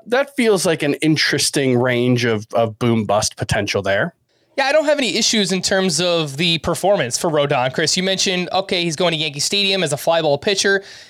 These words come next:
Speaker 2: He's a lefty, and obviously there's a short porch in right field. I think if he was a right-handed pitcher and a fly ball pitcher, then that would hurt him a lot more.
Speaker 1: Mm-hmm.
Speaker 2: The projections on Fangraphs in terms of innings are for between one sixty-nine and one eighty-one.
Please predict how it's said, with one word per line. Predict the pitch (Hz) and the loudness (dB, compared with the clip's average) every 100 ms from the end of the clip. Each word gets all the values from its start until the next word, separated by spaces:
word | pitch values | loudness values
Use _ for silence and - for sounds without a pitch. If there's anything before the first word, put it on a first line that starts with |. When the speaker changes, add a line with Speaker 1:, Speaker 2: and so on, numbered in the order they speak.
| - | -6
Speaker 2:
He's | 262 254 | -2 0
a | |
lefty, | 240 202 202 208 202 214 | 0 0 0 -2 -2 -4
and | - | -2
obviously | 165 170 180 - 185 | 0 0 0 0 0
there's | 170 160 | 0 -2
a | 147 | 0
short | - 160 | 0 0
porch | 180 170 | 0 -2
in | 151 123 | -4 -2
right | 165 180 | -2 -2
field. | 170 156 147 - - - - | -2 -2 -2 -8 -18 -14 -8
I | |
think | 226 240 | -4 -2
if | 185 | -2
he | 196 | -2
was | 185 | -2
a | 156 | 0
right-handed | 151 185 170 156 143 | 0 -2 -2 -2 -2
pitcher | 165 - 147 135 - | -4 0 0 0 -4
and | 147 | -4
a | 143 | -4
fly | - 214 | 0 0
ball | 190 143 | 2 0
pitcher, | - 131 - 131 - - _ | -2 -4 -2 -4 -6 -12 _
then | 156 | -4
that | 165 165 | -2 0
would | 170 160 143 | 0 0 0
hurt | 165 165 | -2 -2
him | - 156 131 | -2 -4 0
a | |
lot | 139 143 131 | 0 2 0
more. | 160 180 113 107 - | 0 0 0 -4 -8
Speaker 1:
Mm-hmm. | 135 117 107 104 | -6 -4 -6 -8
Speaker 2:
The | - 190 190 | -4 -2 -2
projections | - 196 143 240 - 208 175 | -2 -2 0 0 0 -2 0
on | 165 165 | 0 0
Fangraphs | 160 196 190 156 147 | 0 -2 0 0 -2
in | 156 | -4
terms | 175 160 | -4 -4
of | 131 | -4
innings | - 175 123 117 - _ _ | -4 -2 -2 -4 -8 _ _
are | 156 160 156 151 147 - _ _ _ | 0 2 4 4 2 -2 _ _ _
for | - 170 | -6 -6
between | 165 202 185 | -2 -2 0
one | 170 226 | 0 0
sixty-nine | - 240 - 185 165 170 175 | 0 -2 -2 -2 0 0 0
and | 147 151 135 | -2 -2 0
one | 156 165 | 0 0
eighty-one. | 143 160 151 131 139 107 | -2 -2 0 0 0 -2